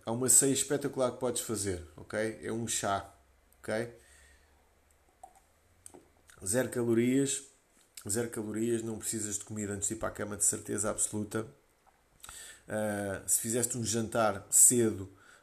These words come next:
tenta-te deitar mais cedo, ok? E a ceia não é, não é propriamente um, uma, uma altura boa para comer, a não ser que uma pessoa trabalhe por turnos, isso depois já são outros quinhentos, isso depois já são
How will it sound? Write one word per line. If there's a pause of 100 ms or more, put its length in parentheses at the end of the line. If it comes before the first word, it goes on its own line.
(140)
tenta-te
deitar
mais
cedo, (180)
ok? (400)
E (360)
a
ceia
não
é, (100)
não
é
propriamente
um,
uma,
uma
altura
boa
para
comer,
a
não
ser
que
uma
pessoa
trabalhe
por
turnos,
isso
depois
já
são
outros
quinhentos, (440)
isso
depois
já
são